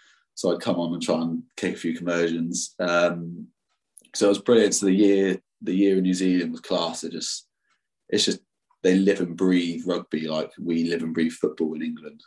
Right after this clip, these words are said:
You know, everyone's obsessed with it, and they go,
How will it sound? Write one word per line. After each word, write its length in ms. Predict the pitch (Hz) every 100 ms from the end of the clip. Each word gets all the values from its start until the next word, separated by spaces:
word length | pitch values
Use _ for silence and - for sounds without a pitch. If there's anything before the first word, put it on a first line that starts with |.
| _ -
You 100 | 85
know, 60 |
everyone's 320 | 87 82 82
obsessed 440 | 80 - - - -
with 100 | 78
it, 180 | 80 76
and 260 | - 80 - _ _ _ _ _ _ _
they 120 | - 87
go, 500 | 98 90 87 85